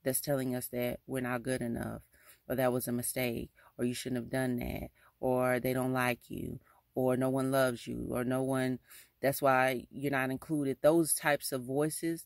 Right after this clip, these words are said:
that's not from you, Lord Jesus. So bless us to stop believing that, that pressure, that anxiety, that fearfulness, that shame, that guilt, um, that unworthiness, that doesn't come from you.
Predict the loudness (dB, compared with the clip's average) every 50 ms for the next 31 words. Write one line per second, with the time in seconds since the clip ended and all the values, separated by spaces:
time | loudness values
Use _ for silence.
0 | _ 0 2 2 2 0 -2 -2 -4 -4 -4 -6 -8 -6 -4 -4 -4 -4 -4 -4
1 | -4 -4 -6 -6 -8 -10 -12 -14 -14 -14 -18 -20 -20 -20 -20 _ _ _ _ _
2 | _ _ _ _ _ -2 0 2 4 4 4 4 4 2 0 0 0 0 -2 2
3 | 4 4 4 4 2 0 -2 -2 0 0 0 0 0 0 0 0 0 0 -2 -2
4 | -4 _ -6 0 2 4 4 2 0 -4 2 4 6 6 6 4 0 -4 -2 0
5 | 0 0 0 0 0 0 0 -2 -2 -2 -2 -2 -2 0 2 2 4 4 2 2
6 | 2 -2 -4 -4 -6 -10 -18 -20 -20 _ _ -2 -2 -2 -2 -4 -6 -2 0 2
7 | 2 2 0 -4 -6 -4 -2 0 2 2 2 0 0 -2 -6 -12 _ -20 -20 -20
8 | _ _ _ 2 4 6 6 6 4 2 _ _ -10 -8 -6 0 2 4 4 4
9 | 4 4 4 4 2 2 2 4 4 4 2 0 -2 0 4 4 6 6 4 4
10 | 2 0 -4 _ _ _ -20 _ _ _ _ _ _ -4 -2 0 0 0 0 2
11 | 4 6 6 6 6 4 2 0 _ _ _ _ _ _ _ _ _ _ _ _
12 | _ _ _ _ _ _ _ _ 2 4 4 4 4 4 6 6 8 8 6 6
13 | 4 4 4 2 2 4 6 6 6 6 4 2 2 0 -6 -6 -6 -4 -4 -4
14 | -6 -8 -10 -10 -10 -10 -10 -12 -14